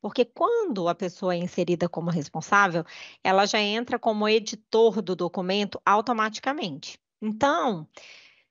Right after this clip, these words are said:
nesse caso, você vai compartilhar com a pessoa e ela pode entrar de algumas formas no documento. Ela pode ser editor ou leitor pleno. Então, você pode colocar a pessoa pra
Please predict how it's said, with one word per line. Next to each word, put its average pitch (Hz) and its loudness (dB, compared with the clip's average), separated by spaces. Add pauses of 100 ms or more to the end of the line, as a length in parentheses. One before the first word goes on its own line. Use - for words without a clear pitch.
(160)
nesse 302 2
caso, 220 -2
você 208 -6
vai 214 0
compartilhar 226 -6
com 233 -10
a - -6
pessoa 208 -2
e 208 0
ela 214 4
pode 226 0
entrar 233 -4
de 226 -8
algumas 233 -4
formas 214 0
no 220 -2
documento. 208 -2 (100)
Ela 196 4
pode 220 2
ser 170 0
editor 226 4
ou 247 8
leitor 254 4
pleno. 165 -8
Então, 254 -4
você 277 -4
pode 226 2
colocar 226 0
a - -4
pessoa 170 -8
pra 165 -4